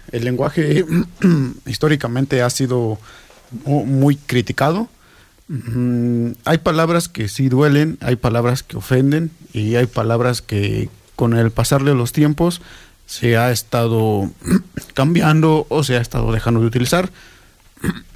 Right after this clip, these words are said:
En diferentes géneros, eh, las palabras están ofendiendo. Hay muchas palabras. A mí personalmente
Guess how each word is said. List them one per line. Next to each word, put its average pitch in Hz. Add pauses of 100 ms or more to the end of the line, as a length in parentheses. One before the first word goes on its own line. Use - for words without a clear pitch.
(300)
En 120
diferentes 127
géneros, 165
eh, 107 (1200)
las 117
palabras 139 (120)
están 123
ofendiendo. 110
Hay 139
muchas 123
palabras. 98 (420)
A 107
mí 165
personalmente 131